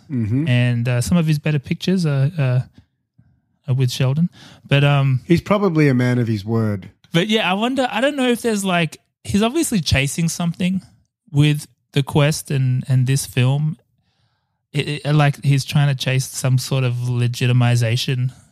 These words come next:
Speaker 1: Yeah.
Speaker 2: You know, like, we'll get to the J C V D test and he basically doesn't do any of the things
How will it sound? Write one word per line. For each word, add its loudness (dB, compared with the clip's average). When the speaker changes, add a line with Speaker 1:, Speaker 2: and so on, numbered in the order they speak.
Speaker 1:
Yeah. -2
Speaker 2:
You 0
know, 2
like, -2
we'll 4
get 2
to 0
the 4
J 2
C 2
V 2
D 4
test -2
and -2
he 0
basically 0
doesn't -8
do 0
any 0
of -8
the -4
things -6